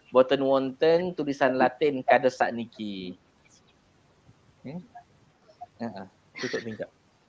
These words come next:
Okey, jadi orang Jawa dulu, ha, rien-rien. Ha, nampak tu tak? Dia guna konteks, eh.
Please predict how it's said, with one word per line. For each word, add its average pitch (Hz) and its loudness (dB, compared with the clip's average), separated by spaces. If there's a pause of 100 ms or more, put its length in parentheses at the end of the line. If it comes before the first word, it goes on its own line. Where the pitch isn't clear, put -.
(1160)
Okey, 120 2
jadi 170 6
orang 147 10
Jawa 151 10
dulu, 175 6
ha, 107 0
rien-rien. 160 4
Ha, 110 2
nampak 165 8
tu - 2
tak? 123 4
Dia 202 6
guna 269 4
konteks, 233 6
eh. 262 2